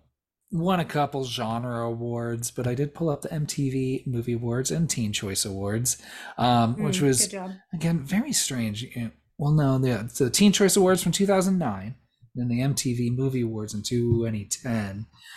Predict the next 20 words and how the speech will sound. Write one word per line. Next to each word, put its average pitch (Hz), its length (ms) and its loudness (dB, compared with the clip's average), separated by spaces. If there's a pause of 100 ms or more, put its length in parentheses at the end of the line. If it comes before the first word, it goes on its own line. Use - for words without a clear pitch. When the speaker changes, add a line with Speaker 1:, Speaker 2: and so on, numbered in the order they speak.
(240)
Speaker 1:
Um, 107 680 0 (760)
it 170 100 0
was 370 240 -2
a, 381 180 -4
you 370 140 -4
know, 330 100 0
it 285 80 -4
was 262 140 0
a 415 60 2
pretty 339 340 2
solid 147 840 2 (420)
year 127 460 -2
for - 140 -8
some 123 180 -2
horror 123 340 -2
movies. 113 600 -2 (320)
Um, 135 440 4
Alison 185 360 4
Lohman 156 300 4
was 123 220 -2